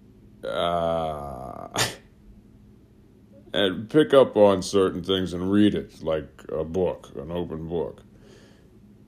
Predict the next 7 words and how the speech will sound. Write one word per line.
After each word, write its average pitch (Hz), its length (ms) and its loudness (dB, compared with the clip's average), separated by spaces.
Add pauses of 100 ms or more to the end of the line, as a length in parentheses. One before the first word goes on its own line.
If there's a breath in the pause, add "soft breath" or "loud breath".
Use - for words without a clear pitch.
(140)
And 95 240 -2
most 120 760 2
people 107 360 4
in 101 60 2
my 98 180 2
experience 92 680 0
are 87 240 0